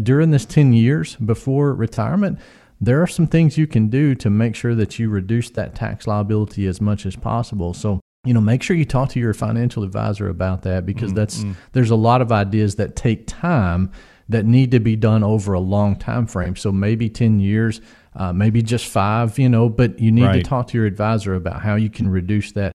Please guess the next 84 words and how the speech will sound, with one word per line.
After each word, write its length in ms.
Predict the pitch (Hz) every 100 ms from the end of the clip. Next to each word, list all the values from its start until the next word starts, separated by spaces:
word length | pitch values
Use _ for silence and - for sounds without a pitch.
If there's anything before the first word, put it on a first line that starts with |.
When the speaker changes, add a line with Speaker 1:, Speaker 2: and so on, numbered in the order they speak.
| _ 98
Speaker 1:
that 240 | 101 -
tax 340 | - 113 -
liability 640 | 110 87 90 95 90 87 87
basically 540 | 78 87 - 92 92
on 100 | 90
your 80 | 87
four 260 | - 92 90
oh 20 |
one 160 | 85 87
Ks 360 | 92 90 85
and 80 | 82
I 20 | 82
R 300 | 85 78 80
A 60 |
accounts. 480 | 76 - - - -
Speaker 2:
And 80 | 139
Nathan, 260 | 165 160 139
doing 240 | 165 156
that 160 | 147 131
within, 240 | 123 123 -
within 240 | 113 139
a 80 | 107
strategy 580 | - 120 147 139 107 104
will 100 | 101
also 260 | 107 117
help 240 | 104 104 -
keep 260 | 120 104
you 80 | 110
from 220 | 98 98
bumping 360 | 90 107 101 98
up 140 | 95
in 120 | 90 90
tax, 420 | 110 98 - -
you 80 | 107
know, 80 | 92
hopefully 400 | 127 135 95 90
anyway, 240 | 87 87
right? 120 | 98
If 60 | 98
you're 40 |
doing 160 | 101 110 117
Speaker 1:
Yeah, 80 |
Speaker 2:
it 60 | 95
smartly, 420 | - 127 101 98
Speaker 1:
absolutely, 400 | 95 87 101 117
Speaker 2:
you 20 | 110
won't 180 | 107
Speaker 1:
yes. 60 | 104
Speaker 2:
kick 140 | 117 107
yourself 260 | - 98
up 140 | 95 -
a 40 |
tax 300 | - 95 92
bracket. 360 | 87 76 - -
Speaker 1:
That's 220 | 113 131
right. 260 | 120 92
You 80 | 117
know, 160 | 127 117
you're 160 | 120
required 480 | 123 110 - 131 156
to 60 | 117
take 240 | - 131
money 280 | 117 120 113
out 140 | 104
at 80 | 98
seventy-two 760 | - 120 113 98 - - 131 104
now. 220 | 80 95
It 80 | 110
used 180 | 143 -
to 40 |
be 80 | 117
seventy 380 | - 113 107 95
and 80 |
a 40 | 82
half, 320 | 117 85 82
so 140 | -
now 220 | 90 101 107
it's 100 | -
seventy-two. 640 | 117 110 104 95 110 87
So 140 | 82 95
when 220 | 104 113
that 160 | 127 101
requirement 600 | 104 - - 90 90 85
starts, 540 | - - 160 120 -